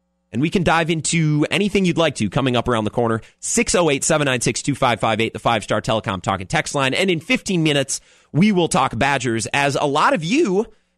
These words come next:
as, uh, spoken on Twitter, seem to believe that, uh, r-, right or wrong, I'm not saying it's,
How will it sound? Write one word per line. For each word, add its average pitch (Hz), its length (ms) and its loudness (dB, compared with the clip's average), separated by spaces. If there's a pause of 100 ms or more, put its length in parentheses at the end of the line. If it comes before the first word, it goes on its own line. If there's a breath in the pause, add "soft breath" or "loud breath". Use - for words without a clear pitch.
(180)
as, 151 300 0
uh, 151 320 2
spoken 180 380 0
on 139 120 2
Twitter, 170 460 0 (180)
seem 190 220 0
to 170 80 2
believe 160 420 0
that, 151 300 0
uh, 139 340 2
r-, 131 180 -4
right 202 200 2
or 185 60 0
wrong, 175 220 2
I'm 135 60 -2
not 156 140 -2
saying 123 360 -2 (120)
it's, - 180 -8